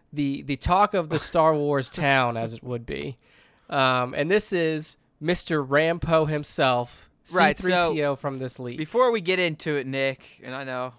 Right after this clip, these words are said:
Speaker 2: I, I, I'm, I'm, trust me, I'm not gonna be my typical gas bag this week, so we can get you out of here, but I have coined the term Rampo. I'm taking credit for it. It is what it is.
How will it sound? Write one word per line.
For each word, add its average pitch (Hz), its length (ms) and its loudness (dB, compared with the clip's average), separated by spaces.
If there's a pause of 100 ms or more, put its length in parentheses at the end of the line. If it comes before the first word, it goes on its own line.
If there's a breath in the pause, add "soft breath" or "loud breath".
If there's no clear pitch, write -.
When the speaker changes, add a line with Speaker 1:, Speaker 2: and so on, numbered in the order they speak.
Speaker 2:
I, - 80 -12
I, 113 320 -6
I'm, 131 220 -8
I'm, 123 140 -10
trust 139 300 -2
me, 131 80 -6
I'm 123 100 -6
not 127 180 -4
gonna 131 160 -8
be 131 160 -8
my 123 160 -6
typical 123 420 -10
gas 123 400 -2
bag 113 340 -10
this 110 240 -14
week, 110 240 -10
so - 140 -16
we 110 140 -14
can 110 100 -16
get 113 240 -14
you 120 80 -10
out 113 180 -8
of 110 60 -14
here, 107 240 -14
but 101 320 -12 (1300 soft breath)
I 226 320 10
have 190 320 2
coined 170 480 -2
the 139 80 -6
term 147 500 -2
Rampo. 123 800 -6 (340)
I'm 127 140 -10
taking 143 320 -2
credit 170 360 0
for 170 380 -2
it. 175 160 -2 (760)
It 123 120 -10
is 151 220 -4
what 151 140 -4
it 135 140 -4
is. 165 560 0